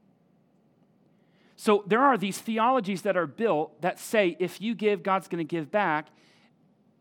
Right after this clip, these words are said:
And while there's a partial truth to it, the prosperity gospel that says it's just about financial, you know, prosperity in this life is false, wrong,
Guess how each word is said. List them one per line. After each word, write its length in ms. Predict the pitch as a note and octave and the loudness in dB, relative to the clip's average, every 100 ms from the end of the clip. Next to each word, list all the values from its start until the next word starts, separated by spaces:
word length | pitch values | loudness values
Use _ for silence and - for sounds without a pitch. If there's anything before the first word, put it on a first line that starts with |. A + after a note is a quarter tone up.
| _ _ _ _ | _ _ _ _
And 180 | G#3+ G3+ | -4 0
while 220 | G#3+ B3 | 2 2
there's 220 | A#3 G3+ F#3 | 2 0 0
a 80 | |
partial 500 | - - C4 C4 A3 | -4 0 0 2 -2
truth 420 | D#3+ - C#4+ D4 - | -4 -4 -2 -2 -4
to 200 | - C#3+ | -4 -2
it, 200 | B2+ - - - | -2 -4 -12 -10
the 80 | G3+ | -8
prosperity 800 | - A#3 A3 - C4 D4 C#4+ G#3+ | 0 0 0 -6 0 2 2 -2
gospel 600 | D3 F#3+ A3 - - - - _ _ _ _ _ _ _ _ | 0 2 2 0 -16 -20 -20 _ _ _ _ _ _ _ _
that 160 | G#3+ G3 | 0 4
says 260 | C4 A#3+ | 4 6
it's 200 | A3 - | 4 -2
just 340 | - B3+ C4+ - | -6 -2 -2 0
about 380 | A#3 A3+ - - _ - | 4 4 2 -10 _ -20
financial, 960 | - B3 A#3 G#3+ A#3 B3 B3+ A3 G#3 - - | -2 2 4 2 0 -2 -2 -2 -4 -10 -8
you 100 | G3 | -2
know, 320 | F3 D#3+ C#3+ - - _ - | 0 0 -4 -10 -20 _ -10
prosperity 600 | - A#3 - B3 A#3+ G3 F3+ | 0 0 0 0 2 2 0
in 180 | A3 F#3+ | -2 0
this 240 | G#3+ - | -2 -2
life 400 | F3+ F3+ C#3 - _ - - - _ - | -2 -2 -4 -10 _ -20 -20 -20 _ 2
is 420 | A3+ F#3 - - _ | 4 4 -2 -18 _
false, 840 | - - C#4 G#3 D3+ A#3 - - - _ _ - | -18 2 6 6 6 0 -6 -18 -20 _ _ -18
wrong, 720 | G#2+ D#3+ B3 D3 A2 B2 | -2 2 4 2 -2 -4